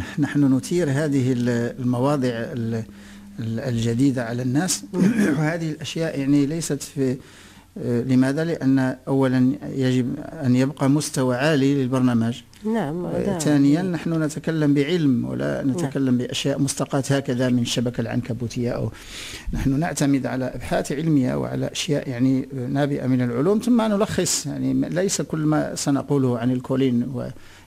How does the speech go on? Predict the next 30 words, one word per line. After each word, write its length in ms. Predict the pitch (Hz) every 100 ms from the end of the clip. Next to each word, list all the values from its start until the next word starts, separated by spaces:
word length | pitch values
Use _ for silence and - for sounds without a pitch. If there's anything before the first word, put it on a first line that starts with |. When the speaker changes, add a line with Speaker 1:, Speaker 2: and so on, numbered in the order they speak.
| -
Speaker 1:
يعني، 140 | -
سنلخص، 760 | - 196 175 190 - 160 - -
آه، 300 | - - -
وعصارة 880 | 143 139 139 - 135 143 185 175 156 -
الأبحاث 460 | 135 123 - 131
العلمية 340 | 135 151 147 135
التي 260 | 135 - -
أجريت 400 | 131 127 135 - - - - -
على 200 | 127 135
هذه 460 | 139 139 143 139 123
المادة 340 | 123 135 127
الكولين 480 | 127 - 123 127 151 - - - 208
<clears throat> 360 | - 180 -
هو 140 | 165 180
الذي 360 | 160 151 156
سنبلغه 680 | - 135 135 139 175 180 151
إن 60 | 139
شاء 200 | 160 139
الله 200 | 135 131
للمستمع 500 | 127 143 - 131 123
الكريم. 380 | - 135 127 127 - - _ _ - 214
آه، 240 | 151 151
مادة 380 | 156 190 190 185 175
الكولين 420 | - 180 196 202
لا 180 | 165 190
توجد، 440 | - 151 165 143
يعني، 580 | 147 135 120 135 135 135 - - -
على 360 | 135 127 139
شكل 260 | - 151 135
كولين، 500 | 160 147 202 185